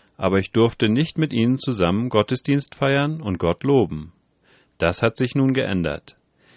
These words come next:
Jesus ist nicht nur für die Juden auf diese Welt gekommen,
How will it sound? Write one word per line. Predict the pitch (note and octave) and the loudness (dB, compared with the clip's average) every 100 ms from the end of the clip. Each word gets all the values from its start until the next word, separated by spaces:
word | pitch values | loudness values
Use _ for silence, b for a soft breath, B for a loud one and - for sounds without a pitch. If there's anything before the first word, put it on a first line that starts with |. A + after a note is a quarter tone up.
| b | b
Jesus | - D#3+ D#3 G2 - | -2 2 4 2 -4
ist | F2+ - | -6 -4
nicht | G2+ - | -4 -2
nur | G2+ | -4
für | - F#2 | -2 -2
die | F2 | -2
Juden | F2+ G#2+ B2+ C#3+ | 0 2 2 0
auf | C3+ | -2
diese | C#3+ C3+ C3 | 0 0 0
Welt | C3 C3 | 0 0
gekommen, | - C3 C3+ C3 C3+ | -2 -2 0 0 -2